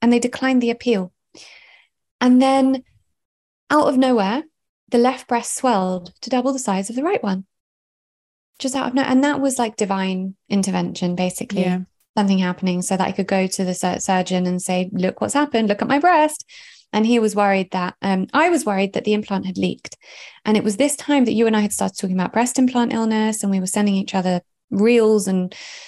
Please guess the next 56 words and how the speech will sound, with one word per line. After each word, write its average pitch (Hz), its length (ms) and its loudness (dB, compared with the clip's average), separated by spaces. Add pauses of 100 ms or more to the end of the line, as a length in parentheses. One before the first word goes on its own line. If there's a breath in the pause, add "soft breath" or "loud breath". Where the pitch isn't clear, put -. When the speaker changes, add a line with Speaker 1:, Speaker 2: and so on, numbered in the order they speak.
(240 loud breath)
Speaker 1:
articles 254 540 2
and 220 120 -2
stuff. 214 520 -2 (1040)
I've 226 120 -2
missed 262 340 0
an 208 80 0
integral 214 460 0
point, 220 320 0
actually, - 400 -2
'cause 190 220 -6
to 214 120 -2
go 214 160 2
back 214 260 -2
to 214 120 -2
when 208 120 2
my, 196 320 0
the 202 140 -2
thing 208 220 -2
started 202 320 -2
with 190 80 -4
the 196 80 -2
trigeminal 196 500 0
neuralgia 233 400 2
in 196 120 2
the 196 40 0
jaw 226 360 2 (380 loud breath)
that - 80 -10
I - 40 -2
mentioned 214 400 0
before, 240 340 2
and 214 100 4
the 208 40 2
holistic 226 360 0
neurologist 226 720 0 (360 loud breath)
that - 60 -2
I - 20 2
went 214 220 0
to 226 100 2
said 220 240 -2
to - 120 -6
me, 220 80 2
"Have 220 120 0
you 233 80 0
got 247 120 2
anything 277 440 2
foreign 233 360 0
in 226 140 -6
your 214 140 -6
body?" 214 500 2
I 214 60 0
was 214 100 -4
like, 254 140 -2
"No, 427 360 2
no, 339 220 2
no, 294 320 2
no, 269 160 -2